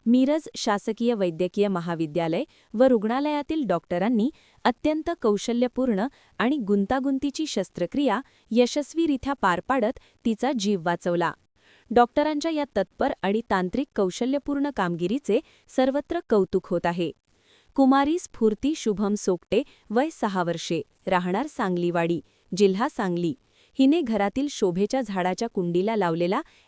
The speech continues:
एस आकाराचा लोखंडी हुक खेळताना चुकून गिळला. हुकाचा आकार मोठा असल्याने तो अन्ननलिकेमध्ये अडकून बसला होता, त्यामुळे मुलीला श्वास घेण्यास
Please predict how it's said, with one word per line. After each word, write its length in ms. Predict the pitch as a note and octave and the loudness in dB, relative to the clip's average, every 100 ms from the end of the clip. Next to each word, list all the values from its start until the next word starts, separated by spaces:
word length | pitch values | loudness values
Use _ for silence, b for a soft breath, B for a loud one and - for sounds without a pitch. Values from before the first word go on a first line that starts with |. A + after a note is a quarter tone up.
| b | b
एस 240 | B3 D#4 - | 0 0 0
आकाराचा 520 | G#3+ G#3 G#3+ G#3+ A3 B3 | 0 0 -2 -4 -4 -2
लोखंडी 520 | G3 F3 F#3 E3+ E3+ | -2 -2 -2 -2 0
हुक 200 | A3 C4+ - b b - | 0 -2 -6 b b 2
खेळताना 480 | A#3+ A#3 B3+ C#4+ F4+ | 4 4 2 -2 -4
चुकून 340 | - A#3 G3 F#3 | -4 0 0 2
गिळला. 360 | F3 E3+ D#3+ - _ b b b | 2 2 0 -4 _ b b b
हुकाचा 420 | C#4 D4+ D#4 F4 | 0 2 0 0
आकार 400 | - A3 - B3+ | 0 0 0 0
मोठा 340 | G#3+ F3+ F#3+ | 0 0 -2
असल्याने 480 | F3+ - G3+ C4 G#3+ - b b D4+ | -4 -2 -2 0 0 -4 b b -2
तो 100 | - | 0
अन्ननलिकेमध्ये 960 | A3 A#3 D4+ D4+ G#3+ F#3+ F3+ F#3 A3 A#3+ - | 2 2 4 2 0 0 -2 -2 0 0 2
अडकून 340 | F3+ F3 F#3 | -2 0 -2
बसला 280 | E3+ E3+ F3 | -2 -2 -2
होता, 340 | F3 E3+ F3+ - _ b b b | -2 -2 -2 -4 _ b b b
त्यामुळे 300 | B3 B3 D4+ | 0 2 2
मुलीला 460 | D4+ G#3 F#3+ G#3 C#4 | 2 2 2 0 -2
श्वास 400 | - G3 G#3 C4+ | -4 -4 -4 -4
घेण्यास 360 | F#3+ F#3+ F#3 D4 | -6 -4 -4 -6